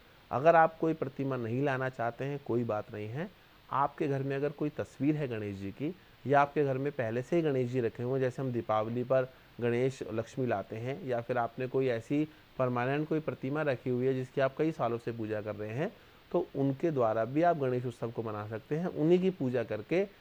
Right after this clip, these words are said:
आप उनको बिना विसर्जित किए आप उनकी पूजा कर सकते हैं।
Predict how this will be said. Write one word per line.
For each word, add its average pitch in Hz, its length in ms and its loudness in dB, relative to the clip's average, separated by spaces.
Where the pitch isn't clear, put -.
आप 131 220 -2
उनको 143 220 0
बिना 131 240 0
विसर्जित 123 460 -2
किए 139 240 -4
आप 175 260 -4
उनकी 120 220 -4
पूजा 104 320 -4
कर 98 120 -6
सकते 98 320 -12
हैं। 95 200 -14